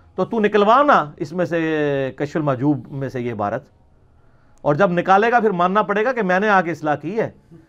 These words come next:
تیرے سارے بزرگ پچھلے ہزار سال سوئے رہے ہیں۔ جو چار سو پینسٹھ ہجری میں فوت ہوئے ہیں نا علی بن عثمان اجویری،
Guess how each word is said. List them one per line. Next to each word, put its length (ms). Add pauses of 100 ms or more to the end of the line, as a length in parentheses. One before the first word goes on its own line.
(140)
تیرے 180
سارے 320
بزرگ 300
پچھلے 320
ہزار 260
سال 180
سوئے 260
رہے 120
ہیں۔ 140 (800)
جو 100
چار 240
سو 120
پینسٹھ 360
ہجری 180
میں 80
فوت 240
ہوئے 100
ہیں 60
نا 100
علی 100
بن 120
عثمان 280
اجویری، 400